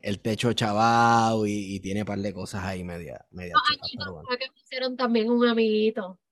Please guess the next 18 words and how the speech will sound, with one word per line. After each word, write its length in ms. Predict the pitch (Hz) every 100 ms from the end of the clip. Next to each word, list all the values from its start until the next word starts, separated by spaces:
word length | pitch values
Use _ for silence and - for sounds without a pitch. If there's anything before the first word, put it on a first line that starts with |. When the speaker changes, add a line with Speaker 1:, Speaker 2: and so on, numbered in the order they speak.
| _ _ _
Speaker 2:
porque 260 | 240 220 208
nosotros 440 | 214 214 208 220
peleamos 600 | - 240 240 254 247 240
porque 300 | 247 220 214
nosotros, 480 | 202 196 214 214 220
ok, 80 | 220 247 254
porque 280 | 247 233 208 226
no 180 | 233
ponen 240 | 233 240 254
un 140 | 254
bibliotecario. 800 | 262 247 233 220 202 254 196 240 - - _ - - -
Speaker 1:
Pues 180 | 135 135
sí, 340 | 127 107 - -
sí, 220 | 104 101
sí, 180 | 101 101
sí, 180 | -
sí, 200 | - -
sí. 180 | - -